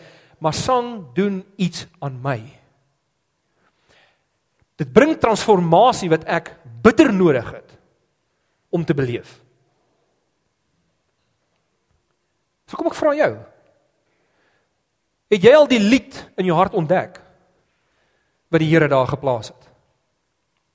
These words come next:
Wat is wat liefde doen? Die ding wat liefde die heel meeste uitdruk, is musiek. Josafat, hulle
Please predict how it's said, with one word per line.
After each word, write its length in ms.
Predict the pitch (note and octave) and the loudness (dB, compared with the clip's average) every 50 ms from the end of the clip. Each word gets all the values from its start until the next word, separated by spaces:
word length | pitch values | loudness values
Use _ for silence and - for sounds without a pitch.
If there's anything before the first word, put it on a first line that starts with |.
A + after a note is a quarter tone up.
| _ - - | _ -6 0
Wat 120 | F3+ G#3+ | 2 2
is 80 | D4 B3+ | 4 4
wat 140 | C#4 G3+ E3 | 4 2 4
liefde 360 | F#3+ B3 B3+ G#3 G#3 G3 - - - - _ _ _ _ _ _ _ _ | 4 2 2 4 2 0 0 -2 -20 -20 _ _ _ _ _ _ _ _
doen? 360 | C3+ B2+ E3+ A3+ G3+ E3 - - - - _ | -8 -2 0 0 0 -2 -4 -10 -18 -16 _
Die 100 | - E3+ | -2 2
ding 160 | G3+ C4+ D4 | 2 4 6
wat 120 | C#4 A3+ E3+ | 4 2 4
liefde 300 | F3+ A3 C#4 B3+ A3 B3 | 4 2 2 2 2 0
die 120 | A3 G3 | 0 0
heel 300 | F3 F3 A#3 C#4+ D4 C4+ A3+ | 0 2 4 4 4 4 2
meeste 340 | G#3+ A#3 A3+ G#3 A3 A3 | 2 0 0 2 2 0
uitdruk, 580 | - A#3+ G#3+ E3+ D3 C3+ B2 - - - - _ _ _ _ _ _ _ _ _ _ _ _ _ _ _ _ _ _ _ _ _ _ _ _ _ _ _ _ _ _ _ _ _ _ _ _ _ _ _ _ - | 2 2 0 0 0 -2 -2 -4 -8 -20 -20 _ _ _ _ _ _ _ _ _ _ _ _ _ _ _ _ _ _ _ _ _ _ _ _ _ _ _ _ _ _ _ _ _ _ _ _ _ _ _ _ -16
is 160 | - - - | -12 -6 -4
musiek. 320 | F#3 E3 - C#4 G3 - - - _ _ _ _ _ _ _ _ _ _ _ _ _ _ _ _ _ _ _ _ _ _ _ _ _ _ _ _ _ _ _ _ _ A#4+ _ _ _ _ _ _ _ _ _ _ _ _ _ _ _ _ _ _ _ _ _ _ - E3 | -2 -2 -2 -4 -6 -8 -14 -20 _ _ _ _ _ _ _ _ _ _ _ _ _ _ _ _ _ _ _ _ _ _ _ _ _ _ _ _ _ _ _ _ _ _ _ _ _ _ _ _ _ _ _ _ _ _ _ _ _ _ _ _ _ _ _ _ -2 0
Josafat, 480 | F#3 F#3+ G#3+ G#3+ G#3+ A3 G#3+ G#3+ - F#3 | 2 2 2 4 4 2 2 4 4 4
hulle 160 | F#3 F#3+ | 6 6